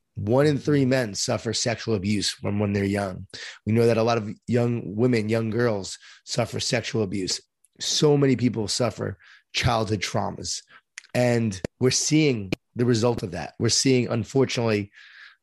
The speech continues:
the bad fruit of that when they're older, and the pain and how that unleashes and unravels and releases in their life and what it does to their life. And they need healing, right? People need healing. People need to know that it's not something you really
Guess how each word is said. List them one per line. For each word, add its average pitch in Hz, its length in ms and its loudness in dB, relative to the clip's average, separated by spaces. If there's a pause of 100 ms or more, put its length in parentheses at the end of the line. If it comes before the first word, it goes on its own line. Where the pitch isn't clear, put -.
the 135 120 4
bad 131 400 2
fruit 120 180 2
of 98 100 0
that 107 140 0
when 110 120 -2
they're 107 120 -2
older, 113 380 0
and 98 120 -4
the 98 60 -6
pain 120 540 0
and 98 220 -6 (400)
how 131 240 0
that 113 260 0 (840)
unleashes 120 760 2
and 104 100 -4
unravels 107 920 0 (100)
and 104 400 -2 (260)
releases 117 520 2
in 117 100 2
their 104 160 -2
life 104 420 -4 (400)
and 117 120 2
what 113 100 4
it 95 80 -2
does 139 240 2
to 131 80 -2
their 104 80 -2
life. 92 160 -4
And 113 100 0
they 135 80 4
need 151 160 4
healing, 123 440 2
right? 127 260 0
People 139 240 0
need 131 260 0
healing. 104 440 -4
People 127 220 -2
need 127 120 0
to 117 140 -2
know 120 460 0 (360)
that 123 80 0
it's 117 140 -4
not - 100 4
something 175 180 4
you 151 120 2
really 147 280 4